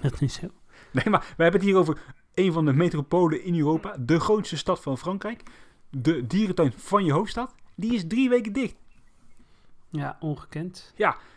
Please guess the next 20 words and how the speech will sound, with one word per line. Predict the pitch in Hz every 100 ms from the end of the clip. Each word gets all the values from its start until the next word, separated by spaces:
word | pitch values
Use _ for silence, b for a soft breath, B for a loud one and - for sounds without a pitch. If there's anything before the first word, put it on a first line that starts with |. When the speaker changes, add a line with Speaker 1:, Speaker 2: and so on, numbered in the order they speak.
| b b _ _
Speaker 2:
ik | - 131
begrijp | 135 160
het | 131
ook | 113
niet, | 101 104
eh, |
helemaal. | 101 104 98 101 -
Eh, | 120
ja, | 120 -
ja, | 117 123
goed. | - 123 b b
Eh, | - 165 -
eh, | 175 175 -
maar | 156 143
wat | 226
zou | 226 214
je |
nou | 208 -
effectief | 254 226 185 208 -
besparen | 139 - 196 135 107